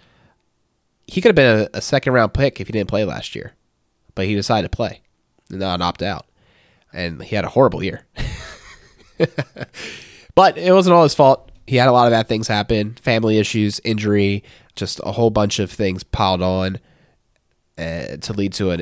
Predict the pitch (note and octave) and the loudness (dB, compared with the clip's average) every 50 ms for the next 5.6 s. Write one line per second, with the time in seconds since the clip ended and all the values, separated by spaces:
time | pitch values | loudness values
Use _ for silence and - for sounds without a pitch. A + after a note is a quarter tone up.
0 | - - F2+ F2 E2+ E2 - _ _ _ - - G#2 G2 F#2 F#2 - - G2 F#2 | -8 -8 -10 -10 -10 -10 -14 _ _ _ -10 -6 -2 -2 -2 -2 -2 -4 -6 -6
1 | - - F2+ F2 F#2 G2 G2 F#2+ F#2 F2 F2+ - - - F2 E2+ E2 E2+ F#2 - | -6 -8 -6 -6 -4 -4 -4 -4 -4 -4 -6 -6 -6 -8 -6 -6 -6 -6 -8 -12
2 | _ _ F#2+ E2+ E2 D#2+ D2+ - _ _ _ _ _ _ _ _ _ _ _ _ | _ _ -6 -6 -6 -8 -10 -14 _ _ _ _ _ _ _ _ _ _ _ _
3 | - F#2 F2+ F2 E2 D#2+ D#2+ - - A#2 A2 B2 A#2+ - A#2+ A2+ G#2 G2+ - - | -6 -4 -2 -2 -2 -4 -6 -6 -4 0 2 2 2 2 0 0 0 -2 -4 -8
4 | _ _ _ _ _ _ _ _ _ _ _ - A#2 G#2+ G#2+ A2 G#2 G#2+ G#2 G2+ | _ _ _ _ _ _ _ _ _ _ _ -2 -2 0 0 0 0 0 0 0
5 | G#2+ G2 - - G#2+ G#2 G2+ G#2+ G#2+ G#2 G2+ - | -2 -4 -2 -2 0 0 0 0 0 -2 -4 -6